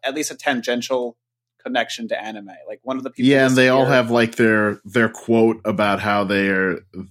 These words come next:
Speaker 2: they love anime, you know?
Speaker 1: Or some of them, I mean, a lot of these people have worked on anime to some degree. Like, one person,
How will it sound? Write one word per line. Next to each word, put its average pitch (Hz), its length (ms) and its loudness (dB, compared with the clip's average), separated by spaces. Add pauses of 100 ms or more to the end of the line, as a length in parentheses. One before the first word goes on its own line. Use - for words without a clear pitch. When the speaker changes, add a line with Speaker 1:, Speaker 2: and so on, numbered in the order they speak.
(140)
Speaker 2:
they 98 200 0
love 95 340 -2
anime, 95 560 -2
you 98 120 -4
know? 98 200 -4 (140)
Speaker 1:
Or 302 180 4
some 233 220 0
of 233 80 0
them, 220 200 0
I 185 60 2
mean, 190 140 0
a 196 40 2
lot 214 140 4
of 233 60 4
these 220 180 -2
people 190 220 -2
have 151 120 -2
worked 180 300 0
on 139 100 2
anime 113 520 -4
to 123 100 -18
some 139 160 -6
degree. 117 400 -6
Like, 110 180 -8
one 160 140 -2
person, 196 500 -2